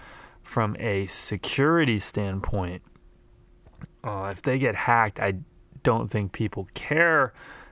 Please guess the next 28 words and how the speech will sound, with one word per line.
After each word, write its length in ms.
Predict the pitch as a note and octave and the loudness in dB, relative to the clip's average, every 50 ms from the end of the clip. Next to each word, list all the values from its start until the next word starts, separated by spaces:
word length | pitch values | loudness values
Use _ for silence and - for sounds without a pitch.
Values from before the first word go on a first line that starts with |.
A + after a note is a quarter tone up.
| - _ | -8 _
as 240 | - C3 A#2 G2 F#2+ | 0 0 0 0 0
much 440 | A2+ A2 G#2+ G#2+ G#2+ G2+ - - - | 0 2 2 2 2 0 -4 -8 -10
because 800 | - A2 - - - - A2 G2+ G2 F#2+ F#2+ F#2 - - - - - - - - _ _ - | -10 -10 -10 -6 -2 -2 0 0 0 -2 -2 -4 -6 -10 -12 -16 -18 -20 -20 -20 _ _ -2
the 120 | A#2+ G#2+ F#2+ | -2 0 2
value 520 | G2 A#2 A#2+ A#2 A2+ A#2 A#2 A2 G#2+ G#2+ | 4 6 6 6 6 6 4 2 2 2
of 140 | G#2 G2+ F#2+ | 2 2 2
their 160 | G2+ G#2+ G2+ | 2 2 2
boards 680 | F#2+ F#2+ G#2+ G#2 G#2 G#2 G2+ G2+ G2 G2 F#2+ - - - | 2 2 2 2 2 2 2 2 0 -2 -4 -6 -8 -6
is, 520 | - B2 A2 G2+ G2 F#2 F#2 F#2 G2 A#2+ - - _ _ - - - - - - - - | -4 -4 -2 -2 -2 -2 -2 -4 -6 -8 -12 -16 _ _ -20 -20 -20 -20 -20 -20 -12 -2
you 80 | - - | 2 4
know, 120 | C3 A#2 | 6 6
it 40 | C3+ | 6
would 100 | E3+ E3 | 6 4
be 120 | D#3+ F3 D#3 | 6 6 6
annoying 480 | C3 A#2+ A#2 A#2+ B2 B2 A#2+ A#2 G#2+ | 6 6 4 6 6 6 4 4 2
to 80 | G#2 G2+ | 2 2
get 180 | G2 A2 G#2 | 4 2 2
your 100 | G2 G#2+ | 2 -2
Pinterest 440 | F2 - - A#2 G#2 - G#2+ F#2 F#2 | -2 -2 -2 -2 0 0 -2 -2 -2
board 280 | - - G2 F2 F#2 F#2+ | -4 -4 -4 -2 -4 -4
hacked 560 | - - - - A2+ A2+ A2 G#2+ G2+ - - | -6 -4 2 4 4 4 4 2 0 -4 -6
per 180 | - - G#2+ F#2 | -4 -4 -4 -4
se, 360 | - - G2 F#2 F2+ F2+ F2 | -2 -4 -4 -2 -2 -4 -4
but 240 | F2 F#2 F#2 F2+ G2 | -4 -4 -4 -2 -2
it 120 | G2 G2 | -2 0
wouldn't 340 | G2 G#2 G#2 G2+ G2 F#2+ F#2 | 0 0 0 0 0 0 0
be, 160 | - G#2 G2+ | -2 -2 -2
like, 520 | F#2 F2 F2 F2 F2+ F2+ F2+ - - - | -2 -4 -4 -4 -6 -6 -8 -10 -14 -18